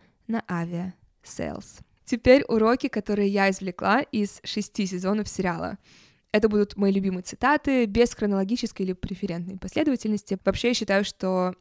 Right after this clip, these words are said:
если присмотреться в кор этого шоу, то женщины в особенности смогут найти огромное количество советов или как минимум поддержку, потому что, в конце концов, это сериал про любовь и отношения. То, что объединяет всех нас. И неважно, хотим мы любовь,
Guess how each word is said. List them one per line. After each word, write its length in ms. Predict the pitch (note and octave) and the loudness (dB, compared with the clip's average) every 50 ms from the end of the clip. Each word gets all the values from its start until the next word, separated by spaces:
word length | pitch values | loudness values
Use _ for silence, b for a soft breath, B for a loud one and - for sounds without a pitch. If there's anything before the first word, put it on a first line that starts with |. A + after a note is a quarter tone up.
| _ _ - | _ _ -6
если 280 | G3+ G#3+ B3 B3+ - A3+ | -2 0 0 0 0 0
присмотреться 640 | G#3 G3 G3 - G3 G3 - G#3 G#3 - - F#3 | 0 -2 0 0 0 0 0 0 0 -2 -4 -8
в 100 | - - _ | -8 -12 _
кор 340 | - - G#3+ G3+ F#3+ F#3 - - - | 2 4 6 6 6 4 2 -2 -4
этого 340 | F#3 F3 - F#3 F3+ F#3+ | -6 -4 -4 -6 -6 -6
шоу, 460 | F#3+ - - G#3 A3+ C#4+ F4+ G4+ - b b b b b b b b b b _ _ | -8 -6 -2 2 4 4 4 2 0 b b b b b b b b b b _ _
то 160 | - A3+ G#3 | 4 4 6
женщины 580 | G3 G3 G3+ G#3 B3+ D#4+ E4+ - - C4+ A#3+ G#3+ | 6 6 4 4 4 4 2 0 2 2 4 4
в 40 | |
особенности 540 | G3+ G3+ - - A#3 B3 C4 B3 A3 - - | 4 2 4 2 2 2 2 0 0 0 0
смогут 420 | G3+ - - G#3 G#3+ A3 G#3+ G3+ - | -2 0 2 2 4 4 2 0 0
найти 260 | F#3+ F#3+ - - F#3+ | -2 -2 -2 -2 -2
огромное 420 | G3 G3+ G3+ G3+ G3+ G3 G3 F#3 | 0 2 4 4 6 6 4 2
количество 380 | F3+ - F3+ F#3 F3+ - - F3+ | 0 -2 -4 -4 -4 -6 -6 -6
советов 400 | - - F3+ F#3 A3 C4 - - - | -6 -4 -2 -2 0 0 -2 -2 -2
или 160 | - G3+ G#3 | 0 0 0
как 200 | F#3+ - F3+ - | 0 -2 -6 -4
минимум 300 | G3+ G3+ A#3 B3 A#3+ A3 | -2 -2 0 0 0 -2
поддержку, 580 | - - G3 F3+ F3+ F3+ E3+ D#3+ - - - G3 | -2 -4 -6 -2 0 0 0 0 -2 -6 -12 -14
потому 300 | - F3+ - F#3 F#3 F#3 | -10 -6 -4 -4 -4 -4
что, 140 | - - - | -6 -8 -10
в 80 | - | -8
конце 300 | - F#3 F#3 - - C#4 | -6 -4 -2 0 0 0
концов, 400 | - - A#3+ G#3 - - F#3 F#3 B B B B B B B B B B - | 0 0 -2 -2 -2 -4 -6 -6 B B B B B B B B B B -4
это 240 | - B3 - C#4+ | -2 -2 -2 -2
сериал 360 | B3 - - G#3+ G3 F#3+ G#3 G3+ | -6 -6 -4 -4 -4 -4 -4 -4
про 140 | - - | -4 -2
любовь 360 | F#3+ F#3 F#3 F#3 G#3+ G#3 G#3 - | -2 -2 -2 -2 -2 -2 -2 -4
и 40 | |
отношения. 720 | F#3+ F#3 - F3 E3+ - - F3 E3+ E3+ E3 E3+ F3 F3 - b b b b b b b | -6 -6 -6 -8 -6 -6 -6 -4 -4 -4 -4 -6 -6 -8 -12 b b b b b b b
То, 160 | - A#3 B3 C4+ | 0 0 0 0
что 160 | - - C4+ | 0 -4 -4
объединяет 460 | A3 G#3 G3+ G3 F#3+ F#3 F#3 F#3 - | -4 -4 -6 -4 -4 -2 -2 -4 -4
всех 240 | - - F3 - F#3+ | -6 -8 -8 -6 -6
нас. 340 | - E3 F3 - - - - _ _ _ | -4 -4 -4 -6 -6 -10 -14 _ _ _
И 140 | - G3 G3 | 2 4 4
неважно, 400 | F#3 F#3 F#3 F#3+ F#3+ F#3 F#3+ F3+ | 4 4 4 2 2 0 -2 -4
хотим 380 | - F3+ - - - C4+ C#4+ D4 | -6 -8 -8 -2 0 0 2 4
мы 120 | D4 D4 | 4 4
любовь, 440 | C#4 D4 C4 - C#4+ D4 D4 D4 | 4 2 4 4 4 4 4 2